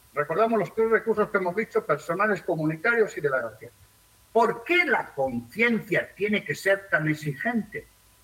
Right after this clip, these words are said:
Porque hay un tercero. Hay un tercero afectado. Por eso,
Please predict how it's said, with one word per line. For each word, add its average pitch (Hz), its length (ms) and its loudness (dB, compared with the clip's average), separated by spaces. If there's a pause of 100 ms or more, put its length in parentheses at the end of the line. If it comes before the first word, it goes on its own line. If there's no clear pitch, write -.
(300)
Porque 226 420 4
hay 294 320 6
un 302 320 -2
tercero. 262 680 2 (1500)
Hay 294 240 4
un 240 140 2
tercero 233 540 2
afectado. 220 840 -2 (220)
Por 135 180 0
eso, 240 480 0